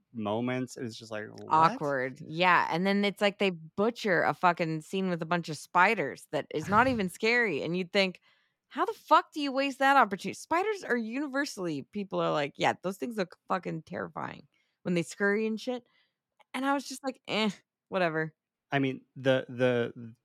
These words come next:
Speaker 1: the nineteen ninety-nine Mummy is a, like, a pure action adventure with some scares
Speaker 2: Horror.
Speaker 1: in it.
Speaker 2: It's a, like, a,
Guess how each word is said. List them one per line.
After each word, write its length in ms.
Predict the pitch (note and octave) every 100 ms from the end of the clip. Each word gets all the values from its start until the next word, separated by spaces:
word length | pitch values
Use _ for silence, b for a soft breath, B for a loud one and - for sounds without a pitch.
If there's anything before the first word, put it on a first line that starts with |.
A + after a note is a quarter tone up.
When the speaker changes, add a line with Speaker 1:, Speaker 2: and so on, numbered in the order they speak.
| _ _ _ A#2
Speaker 1:
the 120 | B2
nineteen 380 | B2+ E3+ E3 D3+
ninety-nine 480 | B2+ A2 G#2+ G#2+
Mummy 440 | G2+ F#2+ F#2+ G2 G2 -
is 200 | B2 A2
a, 100 | A2
like, 160 | A2+ -
a 100 | B2
pure 760 | A2+ - - - A#2+ A2 G#2 G2+
action 460 | G#2+ G2+ - - G2
adventure 800 | F2 E2 F#2 E2 - F2 E2 E2
with 200 | - F2+
some 280 | - F2 F#2+
scares 420 | F#3+ F#3+ E3 C3 A2
Speaker 2:
Horror. 0 |
Speaker 1:
in 160 | F2+
it. 100 | F2 -
Speaker 2:
It's 220 | G3 -
a, 280 | A#3+ A#3+ -
like, 180 | - G3+
a, 200 | G3+ F3+